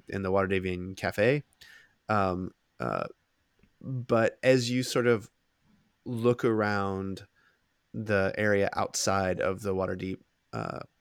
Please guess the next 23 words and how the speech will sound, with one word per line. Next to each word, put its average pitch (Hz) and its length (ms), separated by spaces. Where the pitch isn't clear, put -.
consulate, 104 580
you 117 100
see, 123 220
you, 117 240
you 123 120
do 123 160
notice 117 260
there 104 160
are 104 40
people 113 360
in, 98 240
in 98 280
some 113 220
of 113 80
the 110 140
other 107 280
buildings 151 760
that 117 100
are 110 120
looking 113 380
down 101 440
at 101 240
him, - 440